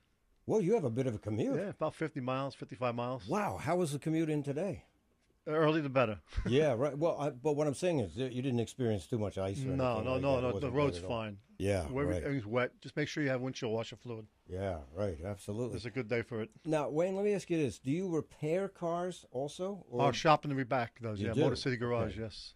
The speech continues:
Speaker 1: So under the warranty, if a
Speaker 2: Under the
Speaker 1: person has a
Speaker 2: warranty.
Speaker 1: problem,
Speaker 2: Mm-hmm.
Speaker 1: you guys, uh, have
Speaker 2: Yep,
Speaker 1: a
Speaker 2: bring it
Speaker 1: shop
Speaker 2: right in the
Speaker 1: that,
Speaker 2: back
Speaker 1: uh,
Speaker 2: shop. Sasha will take care of you.
Speaker 1: And do you have any salespeople working for you as well, or are you doing the
Speaker 2: No,
Speaker 1: whole
Speaker 2: just
Speaker 1: thing
Speaker 2: me,
Speaker 1: yourself?
Speaker 2: just me, and, uh,
Speaker 1: Oh,
Speaker 2: the
Speaker 1: boy.
Speaker 2: girl Danielle sits in the office too with her.
Speaker 1: Renaissance man.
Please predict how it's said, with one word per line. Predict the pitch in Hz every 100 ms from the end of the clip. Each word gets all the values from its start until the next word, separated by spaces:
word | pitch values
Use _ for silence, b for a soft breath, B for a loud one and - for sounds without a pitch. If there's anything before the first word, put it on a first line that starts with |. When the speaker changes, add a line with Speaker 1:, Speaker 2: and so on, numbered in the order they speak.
| _
Speaker 1:
So | - 120 117
under | 131 127
the | 117
warranty, | 113 127 123 120 135 98 117
if | 110 -
a | 127
Speaker 2:
Under | 113
the | 131
Speaker 1:
person |
has | 107 104
a | 104
Speaker 2:
warranty. | -
Speaker 1:
problem, | 110 113 135
Speaker 2:
Mm-hmm. | 123 170 -
Speaker 1:
you | 98
guys, | 104 98 92
uh, | 104
have | 95
Speaker 2:
Yep, | 143
Speaker 1:
a | 196
Speaker 2:
bring | 135
it |
Speaker 1:
shop | 131
Speaker 2:
right | 151
in |
the | 147
Speaker 1:
that, | 143
Speaker 2:
back | 143
Speaker 1:
uh, | 104
Speaker 2:
shop. | 139 147 -
Sasha | - 135 127 135
will |
take | - 131
care | 139 123
of |
you. | 110 104 _ -
Speaker 1:
And | 104
do | 107
you |
have | 127 131
any | 123
salespeople | - 131 127 - 135 135 117
working | 113 123 131 110 -
for | 117 131
you | 147 165 143
as | 110 98
well, | 110 151
or | 143 107
are |
you | 127 127
doing | 135
the |
Speaker 2:
No, | 139
Speaker 1:
whole | 147 127 160
Speaker 2:
just | 151
Speaker 1:
thing | 165
Speaker 2:
me, | 165
Speaker 1:
yourself? | 143 147 180 - -
Speaker 2:
just | 147 139
me, | 139 156
and, | 143 139
uh, |
Speaker 1:
Oh, | 139 131 127 107
Speaker 2:
the | 131
Speaker 1:
boy. |
Speaker 2:
girl | 143 143
Danielle | 135 139 135 135
sits | 113 - 117 -
in | 120
the | 117
office | 110 - 113
too | - 123
with | 90
her. | 110
Speaker 1:
Renaissance | 214 247 - 147 110 113
man. | 113 92 78